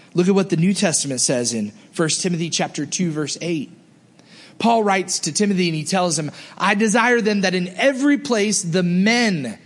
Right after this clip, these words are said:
should pray, lifting holy hands without anger or quarreling." Now, the reason why I emphasize men is not because I say women shouldn't pray,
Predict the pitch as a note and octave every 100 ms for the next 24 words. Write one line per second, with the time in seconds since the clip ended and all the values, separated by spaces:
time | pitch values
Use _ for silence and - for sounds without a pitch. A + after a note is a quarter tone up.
0 | - - D#3+ C3 - C#3+ C3 C#3 E3 G3+
1 | - - - - - _ _ _ _ _
2 | - F#3 A#3+ - A#3 G#3+ B3+ C#4 B3+ C#4
3 | C4 D3 A2 - - D#3+ G3 G3+ G#3+ A3
4 | A3 G3+ G3 - A3 G#3+ B2+ G2+ - -
5 | - _ _ _ _ _ - _ - F3
6 | F3 E3+ G#3+ G3+ G3 F3+ F3+ F#3+ F#3 F#3+
7 | E3+ D#3+ G3 G3+ D3+ C#3 F3 F#3 E3+ D#3+
8 | F3+ E3 D#3+ F#3 D#3+ C3+ G3 A3 D#3 E3
9 | C3+ C3 D3 C#3